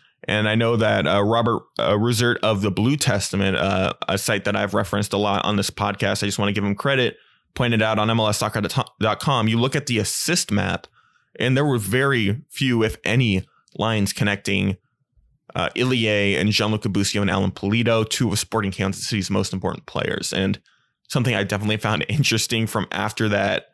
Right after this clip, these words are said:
R S L game, Peter Vermes came out and said that – that, I mean, if he was Alan Pulido, he'd be frustrated just because of the ball not getting to him as much as it could have, and, and it not being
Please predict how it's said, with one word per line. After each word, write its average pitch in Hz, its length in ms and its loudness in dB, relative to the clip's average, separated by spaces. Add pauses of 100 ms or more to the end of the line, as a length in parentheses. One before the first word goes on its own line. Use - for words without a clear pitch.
(580)
R 107 200 2
S 104 180 0
L 143 160 2
game, 135 300 2
Peter 127 240 2
Vermes 110 460 2
came 107 260 0
out 98 320 0 (320)
and 113 180 0
said 101 640 2 (340)
that – 101 520 0 (1700)
that, 107 400 0 (220)
I 110 120 -2
mean, 107 260 0
if 85 160 -2
he 131 100 0
was 113 200 2
Alan 107 220 0
Pulido, 101 280 2
he'd 104 140 2
be 101 80 -2
frustrated 104 600 0
just 104 180 -2
because 107 320 0
of 101 60 0
the 98 220 0 (480)
ball 117 260 2
not 107 180 0
getting 104 200 0
to 107 80 2
him 104 200 2
as 104 140 -2
much 107 280 0
as 101 260 0 (480)
it 98 180 -6
could 113 220 0
have, 107 460 2
and, 101 240 0 (460)
and 104 80 0
it 107 60 2
not 110 200 0
being 107 260 0